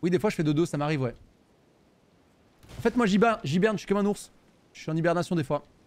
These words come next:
Et on voit pas le boss. Est-ce que c'est l'assassin des couteaux noirs ? Dans ce cas-là, il faudrait que je parte. Non, j'ai récupéré, euh, comme ça, j'ai trouvé Galvadon. Ok.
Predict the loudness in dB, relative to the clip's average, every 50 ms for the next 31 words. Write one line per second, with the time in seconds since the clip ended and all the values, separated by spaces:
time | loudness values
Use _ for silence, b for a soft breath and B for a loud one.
0 | _ _ _ _ -20 -20 _ _ _ _ _ -20 -20 _ _ -20 -20 -20 -20 -20
1 | -20 -20 -20 -20 -20 -20 -20 _ -20 -16 -10 -6 -4 -2 -2 0 0 0 2 2
2 | 0 0 -2 -8 -12 -10 -6 -2 -2 -2 -2 -2 -2 -2 -2 -4 -4 -4 -2 -2
3 | -2 -2 -4 -8 -10 -10 -10 -8 -8 -6 -4 -2 -2 -2 -2 -4 -4 -4 -4 -4
4 | -6 -8 -10 -12 -20 -20 -20 -20 -20 -20 -20 -20 -20 -20 -20 -20 -20 _ _ -20
5 | -20 _ _ _ -20 -20 -20 -20 -20 _ _ -20 -20 -20 _ _ -20 _ _ _
6 | _ _ _ _ _ -20 _ _ _ _ _ -2 0 2 2 2 2 2 0 0
7 | 2 2 2 2 0 0 -2 0 0 0 0 -2 -6 -8 -4 -4 -2 -2 -2 -2
8 | -2 -4 -4 -6 -8 -12 -18 -20 -20 -20 -20 -20 -18 -18 -18 -18 -18 -18 -20 -20
9 | -20 -20 -20 -20 -20 -20 -20 -20 -20 -20 -20 -20 -20 -20 -20 -20 -20 -20 -20 -20
10 | -20 -20 -20 -20 -20 -20 -20 -20 -20 -20 -20 -20 -20 -20 -20 -20 -20 -20 -20 -20
11 | -20 -20 -20 -20 -18 -14 -12 -8 -8 -8